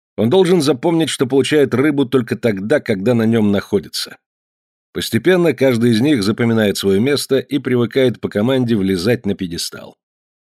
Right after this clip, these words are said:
Когда мы этого достигаем, полдела сделано. Дальнейшее обучение протекает гладко и требует только времени, выдержки и терпения. «Мой дядя Джозеф говорит, что вы морите тюленей голодом и даете им есть только во время представления»,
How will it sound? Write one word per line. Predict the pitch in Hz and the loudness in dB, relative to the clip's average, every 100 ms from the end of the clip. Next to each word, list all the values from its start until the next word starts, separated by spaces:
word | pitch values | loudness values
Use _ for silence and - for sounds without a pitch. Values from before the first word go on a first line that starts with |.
| _ | _
Когда | 95 117 175 | -6 -2 0
мы | 170 | 0
этого | 151 151 | 0 0
достигаем, | 135 - 131 175 165 143 110 | 0 -2 -2 2 2 2 0
полдела | 139 135 110 135 117 | 0 0 2 2 2
сделано. | 98 110 113 85 - - _ _ _ _ _ _ | 0 0 0 0 -8 -20 _ _ _ _ _ _
Дальнейшее | 120 160 202 131 156 | -2 2 2 2 0
обучение | 147 117 151 135 | 0 0 0 2
протекает | 120 113 104 127 110 | 0 -4 0 0 0
гладко | 87 127 151 - 110 | 0 0 0 -2 -4
и | |
требует | 107 131 127 123 110 | 0 0 2 0 0
только | 117 107 - 95 | -2 -2 0 -2
времени, | 82 139 156 139 131 120 | 0 0 0 0 0 0
выдержки | 82 82 135 117 - - 110 | 0 0 0 0 -2 -4 -2
и | 107 120 | -2 -4
терпения. | 104 95 - 90 78 - - _ _ _ _ _ _ _ | -4 -4 -2 -2 -4 -14 -20 _ _ _ _ _ _ _
«Мой | 117 135 147 | -2 0 2
дядя | 139 156 | 0 0
Джозеф | 156 135 170 160 156 | -2 -2 0 0 0
говорит, | 156 160 160 | 2 2 0
что | - 156 | -2 -2
вы | 147 | 0
морите | 147 151 165 147 151 | 2 2 0 -2 -4
тюленей | 156 151 156 151 | 0 0 0 0
голодом | 127 170 160 139 127 - _ _ | 0 0 0 0 -2 -6 _ _
и | 113 | 0
даете | 127 147 151 | 2 2 2
им | 143 | 2
есть | 147 151 | 2 0
только | 156 139 143 | -2 0 0
во | 139 | 2
время | 139 143 | 2 0
представления», | 135 131 151 143 113 117 127 113 | -2 -4 0 2 4 2 2 0